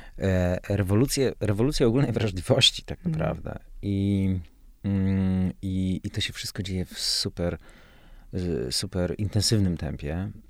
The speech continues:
Speaker 1: Mm, nadrabiamy, oj, nadrabiamy. E, i pewne rzeczy, które dla nas,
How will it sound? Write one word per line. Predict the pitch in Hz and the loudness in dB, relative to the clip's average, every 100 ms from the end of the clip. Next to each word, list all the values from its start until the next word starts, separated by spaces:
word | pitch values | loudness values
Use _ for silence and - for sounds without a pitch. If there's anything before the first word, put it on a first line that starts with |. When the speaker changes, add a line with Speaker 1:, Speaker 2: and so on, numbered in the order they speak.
| - | -6
Speaker 1:
Mm, | 85 82 85 85 85 82 76 95 | -4 -2 -2 -2 -2 -4 -4 -2
nadrabiamy, | 95 95 80 80 71 64 | -2 -2 -2 -4 -4 -8
oj, | 78 76 | -8 -6
nadrabiamy. | 71 69 71 69 67 80 117 - - - - - - - - - - - - - 113 | -8 -10 -10 -10 -10 -10 -12 -14 -20 -20 -20 -18 -18 -18 -20 -20 -20 -20 -20 -4 4
E, | 113 110 113 110 - - - | 6 8 6 4 -2 -10 -4
i | 117 113 113 110 - | 0 4 4 4 2
pewne | 123 139 | 2 2
rzeczy, | 117 120 | 0 -6
które | - 107 98 | -6 -2 2
dla | 104 113 | 2 2
nas, | 127 85 78 - - - | 2 0 -2 -4 -6 -8